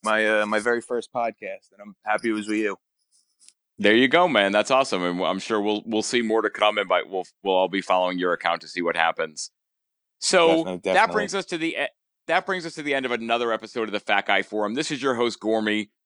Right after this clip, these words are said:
Speaker 2: You can also find me on Instagram if you haven't yet. And if you haven't, what the heck are you doing with your life?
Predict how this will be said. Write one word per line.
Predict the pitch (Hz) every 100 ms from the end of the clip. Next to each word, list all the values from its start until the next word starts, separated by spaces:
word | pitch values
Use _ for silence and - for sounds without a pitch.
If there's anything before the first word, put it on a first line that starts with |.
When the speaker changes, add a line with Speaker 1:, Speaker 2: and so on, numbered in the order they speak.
| _ -
Speaker 2:
You | 233
can | 226
also | 180 175 175
find | 156 143 135
me | 127 131
on | 123
Instagram | 113 - 101 104 98
if | 95
you | 92
haven't | 95 92 85
yet. | 95 92 90 - 90
And | 107
if | 131
you | 123
haven't, | 113 110 110 80
what | 120 -
the |
heck | 101 104 92
are |
you |
doing | 85 95
with | 92 85
your | 85
life? | 90 95 101